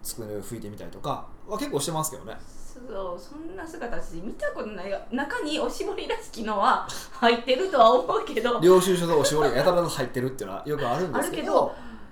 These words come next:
Speaker 2: けど、へー、そんな使い方があるんですね。
Speaker 1: 結構そう、あのね、丈夫なんですよね。
Speaker 2: へー。
Speaker 1: で、多分あれ、あれなんですよね。あの、後ろにね、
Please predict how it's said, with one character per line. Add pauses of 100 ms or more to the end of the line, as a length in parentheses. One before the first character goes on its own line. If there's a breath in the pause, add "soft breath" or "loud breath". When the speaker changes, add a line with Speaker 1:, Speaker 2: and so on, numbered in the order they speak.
(100)
Speaker 2:
け
ど、
へ
ー、
そ
ん
な
使
い
方
が
あ
る
ん
で
す
ね。
Speaker 1:
結
構
そ
う、
あ
の
ね、
丈
夫
な
ん
で
す
よ
ね。 (160)
Speaker 2:
へ
ー。
Speaker 1:
で、
多
分
あ
れ、
あ
れ
な
ん
で
す
よ
ね。
あ
の、 (1080 loud breath)
後
ろ
に
ね、